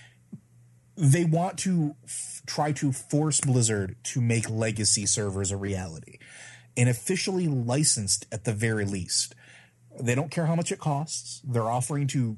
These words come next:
do the work, quote unquote, um, to, to sort of bring these,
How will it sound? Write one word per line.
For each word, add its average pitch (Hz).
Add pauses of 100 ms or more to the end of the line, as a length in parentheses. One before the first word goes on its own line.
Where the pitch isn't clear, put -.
(160)
do 113
the 156
work, 131
quote 120
unquote, 104 (520)
um, 104 (280)
to, 147
to 139
sort 131
of 120
bring 147
these, 127